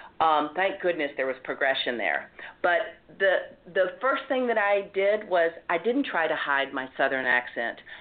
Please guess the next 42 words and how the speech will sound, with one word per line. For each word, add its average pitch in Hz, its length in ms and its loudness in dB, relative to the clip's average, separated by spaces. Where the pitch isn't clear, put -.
I 196 400 4
made, 214 300 2
I 208 80 2
didn't 247 160 -2
have 220 320 0
a - 20 4
lot 151 240 2
of 135 140 -4
money. 127 420 -4
I 190 140 2
made 214 220 4
homemade 226 400 4
banana 202 400 4
bread 143 320 2
for 165 100 -6
the 170 80 0
doorman 175 520 2
at 123 120 -8
Christmas 170 460 -2
at - 80 0
certain 165 280 2
buildings. 147 500 0
I, 170 580 4
and 196 180 2
then 233 260 2
when 214 140 0
they 220 180 2
had 220 300 -2
somebody 214 240 0
ask 196 300 0
for 202 120 2
apartments, 190 540 -2
they 185 240 2
would 190 180 -4
give 220 220 0
my 208 160 0
card 226 360 0
to 147 80 -18
people. 113 520 -8
So 226 320 4
it's, 226 140 -2
it's 233 140 -2